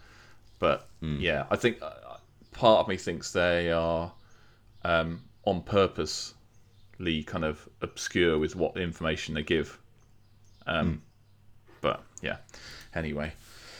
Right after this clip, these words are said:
Speaker 1: I don't know how we
Speaker 2: Anyway.
Speaker 1: went down that, that track, but I thought that was an interesting thing. Um,
Speaker 2: Yeah, yeah, no, it's good, it's good. Um, yeah, uh, no, I'm pleased you got Plugin Rank out. You took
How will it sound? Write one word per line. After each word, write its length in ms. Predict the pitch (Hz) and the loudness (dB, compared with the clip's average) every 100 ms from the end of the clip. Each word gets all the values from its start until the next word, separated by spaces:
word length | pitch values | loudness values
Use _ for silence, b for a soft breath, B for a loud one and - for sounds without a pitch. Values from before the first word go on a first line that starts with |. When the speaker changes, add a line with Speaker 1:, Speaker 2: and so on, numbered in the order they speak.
| B B - | B B 6
Speaker 1:
I 60 | |
don't 140 | 104 90 | 8 10
know 60 | |
how 140 | 98 90 | 12 12
we 100 | 85 | 10
Speaker 2:
Anyway. 60 | |
Speaker 1:
went 140 | 85 80 | 6 6
down 180 | 85 85 | 6 6
that, 180 | 90 - - | 2 -4 4
that 240 | 95 90 | 6 6
track, 340 | - 95 90 - - | 4 4 2 -4 2
but 200 | 104 98 | 2 2
I 300 | 110 - 107 | 0 -6 -8
thought 200 | - 71 | -4 0
that 120 | 80 | 0
was 140 | 69 - | 0 -2
an 80 | 90 | -4
interesting 460 | 90 - - 95 | -4 -6 -8 -6
thing. 240 | 92 92 92 B B B B - | -4 -4 -4 B B B B -4
Um, 280 | 90 87 | 0 2
Speaker 2:
Yeah, 220 | 87 120 95 B B B B - | 8 8 8 B B B B 2
yeah, 140 | 98 | 4
no, 120 | 95 85 | 6 2
it's 120 | - | 4
good, 240 | 98 82 - - | 4 4 0 -8
it's 140 | 82 | -4
good. 260 | - 87 - - B B B | 2 2 2 -10 B B B
Um, 460 | 95 98 95 95 87 b b - - - | 0 4 4 2 -2 b b -20 -14 -10
yeah, 380 | - 117 90 73 - | 4 8 8 6 2
uh, 440 | 98 92 90 87 | 4 6 6 6
no, 120 | 90 92 | 4 2
I'm 80 | |
pleased 180 | 80 113 | 4 2
you 60 | 92 | 6
got 160 | 85 - | 4 4
Plugin 260 | 98 85 | 2 2
Rank 200 | 78 80 | 0 -2
out. 140 | 82 104 | -2 2
You 180 | 123 156 | 2 0
took 520 | - 87 76 - | 2 4 4 2